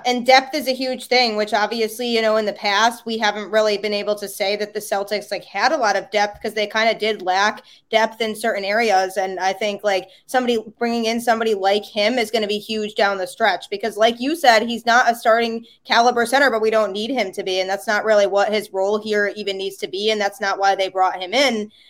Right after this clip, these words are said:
um, at the trade deadline. And I mean, that's, that's, like, a good segue into all of this, because I was gonna ask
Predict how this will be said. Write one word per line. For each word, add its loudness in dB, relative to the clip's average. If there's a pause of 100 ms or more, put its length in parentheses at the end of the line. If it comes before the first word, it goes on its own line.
(140)
um, 2
at 4
the -2
trade 2
deadline. 0
And -6
I -4
mean, 0
that's, 4
that's, 4
like, 4
a -2
good 0
segue 6
into -4
all 2
of 0
this, 0
because -4
I 4
was 4
gonna 0
ask 0